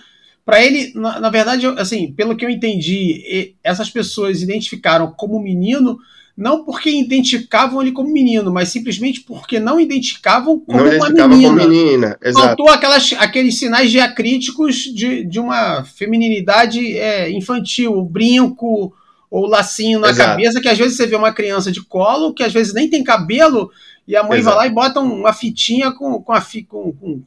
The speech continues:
Speaker 1: sei lá, com, nem sei como é que colo-, coloca hoje em dia, mas antigamente a gente colocava até durex, colocava com um negocinho pra colar. Então, parece até que o, ela identifica mais como menino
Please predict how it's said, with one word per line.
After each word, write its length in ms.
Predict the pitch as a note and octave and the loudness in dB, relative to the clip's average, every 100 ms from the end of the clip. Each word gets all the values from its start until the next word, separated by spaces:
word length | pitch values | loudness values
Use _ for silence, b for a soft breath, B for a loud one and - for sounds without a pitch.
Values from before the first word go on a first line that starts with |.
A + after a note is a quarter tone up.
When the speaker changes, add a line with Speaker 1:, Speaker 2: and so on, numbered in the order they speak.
| _ | _
Speaker 1:
sei 140 | G#3 | -4
lá, 180 | F#3+ E3 | -2 -2
com, 520 | - D3 G2+ E2 - | -6 -10 -10 -12 -16
nem 160 | G3 B3+ | -12 -10
sei 160 | - | -10
como 140 | - F3+ | -8 -6
é 60 | |
que 80 | E3+ | -6
colo-, 400 | - D3 C#3 - _ | -8 -6 -6 -8 _
coloca 360 | D#3 D3 D3+ C3+ | -8 -4 -4 -6
hoje 140 | C3 | -6
em 80 | C3 | -6
dia, 260 | C3+ E3+ | -6 -6
mas 160 | C3+ C#3+ | -6 -8
antigamente 460 | D#3+ F#3 F3 A3 G3+ | -8 -8 -6 -6 -4
a 20 | |
gente 220 | A#3+ - | -4 -6
colocava 380 | B3 G3+ A3+ A3 | -4 -4 -2 -2
até 440 | F#3+ C4 C#4+ B3+ | -2 -6 -4 -4
durex, 600 | F3 F3 C#3+ F3 E3+ - - | -4 -4 -2 0 0 -4 -16
colocava 500 | - E3 D#3+ F3+ F3 | -10 -8 -6 -6 -8
com 140 | F3+ | -10
um 40 | |
negocinho 520 | E3+ D#3 D3+ - F3+ D#3 | -8 -6 -6 -8 -10 -8
pra 100 | D#3 | -8
colar. 540 | - C#3+ D3+ F3 - b b b b b b | -8 -4 -2 -2 -4 b b b b b b
Então, 220 | A3 C4+ | -4 -4
parece 400 | - A3+ B3 C4 | 0 0 0 -2
até 180 | A#3 C#4 | -4 -6
que 220 | - D4+ | -4 -6
o, 240 | - F#3+ - _ _ _ | -6 -12 -14 _ _ _
ela 180 | - G#3+ | -2 0
identifica 600 | A#3 A#3+ B3+ - A#3 A3+ | 0 -2 -2 -4 -2 -2
mais 260 | G#3 C#4+ D4+ | 2 0 0
como 160 | D4 | -2
menino 560 | C4 B3 A3+ C#4 E4 - | -2 0 0 0 0 -4